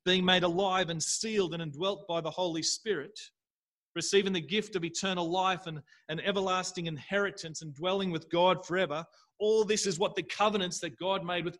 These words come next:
Abraham were pointing to. In a world that was in rebellion against God and fallen, there was only one place where there was hope, and that was in the promises that God gave to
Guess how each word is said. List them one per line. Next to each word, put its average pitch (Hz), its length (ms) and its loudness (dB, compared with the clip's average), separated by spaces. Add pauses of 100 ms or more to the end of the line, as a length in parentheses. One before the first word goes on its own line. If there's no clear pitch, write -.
Abraham 170 400 2
were 190 120 0
pointing 214 420 0
to. 139 220 -4 (3000)
In 185 80 0
a 185 40 2
world 208 460 8
that 160 100 0
was 175 140 -2
in 175 100 2
rebellion 196 440 6
against 185 360 0
God 175 220 0
and 170 120 -4
fallen, 185 340 0
there 165 80 -4
was 156 120 -4
only 190 240 0
one 196 380 2
place 202 520 0
where 175 120 -4
there 170 100 -2
was 160 140 -2
hope, 175 420 0 (1400)
and 147 100 -16
that 180 140 -10
was 175 140 -4
in 180 80 -4
the 170 80 -6
promises 180 600 -2
that 147 160 -6
God 160 300 -2
gave 151 300 0
to - 80 -12